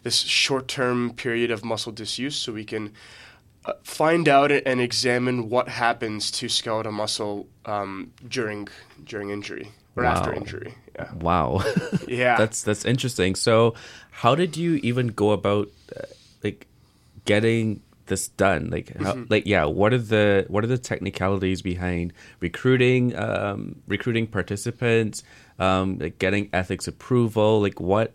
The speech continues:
Speaker 2: what does that look like for you?
Speaker 1: For sure. So this is, uh, it's definitely not a, a short road.
Speaker 2: Yeah.
Speaker 1: Um, and I wasn't even fully involved in this at the beginning of the road, 'cause this began several years before I, uh, before I started doing any research.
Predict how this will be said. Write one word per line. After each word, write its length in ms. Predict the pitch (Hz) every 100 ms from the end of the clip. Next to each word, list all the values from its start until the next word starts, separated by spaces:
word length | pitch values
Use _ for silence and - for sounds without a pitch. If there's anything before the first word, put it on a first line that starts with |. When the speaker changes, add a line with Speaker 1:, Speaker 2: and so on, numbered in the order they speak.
| -
Speaker 2:
what 200 | 95 110
does 160 | 127 -
that 240 | 85 -
look 280 | 82 85 -
like 180 | 80 -
for 180 | -
you? 200 | 80 80 - - -
Speaker 1:
For 160 | -
sure. 300 | 151 208 175
So 260 | 131 - 156
this 220 | 160 165
is, 240 | 185 165
uh, 340 | 165 139 120 117
it's 180 | - -
definitely 420 | - 170 - 185
not 520 | 160 135 123 127 135 -
a, 480 | 127 120 120 120 110 -
a 80 | -
short 480 | - - 131 120 107
road. 320 | 107 120 151 - - -
Speaker 2:
Yeah. 220 | - 120 113
Speaker 1:
Um, 140 | 117
and 100 | 123
I 80 | 143
wasn't 280 | 147 139 135
even 260 | 123 123
fully 320 | 120 131 127
involved 680 | 123 117 110 113 113 110 -
in 160 | 127 117
this 280 | 113 - -
at 80 | -
the 60 |
beginning 400 | 117 107 120 120
of 60 | 127
the 80 | 131
road, 120 | 139
'cause 80 | 127
this 140 | 117
began 320 | - 113 117
several 340 | 107 - 110 113
years 200 | 113 110
before 520 | 107 - 110 104 -
I, 260 | 98 104 101
uh, 300 | 92 87 78
before 260 | - -
I 40 | 117
started 300 | - 113 107
doing 220 | 107 104
any 160 | 101 101
research. 600 | 107 107 101 101 -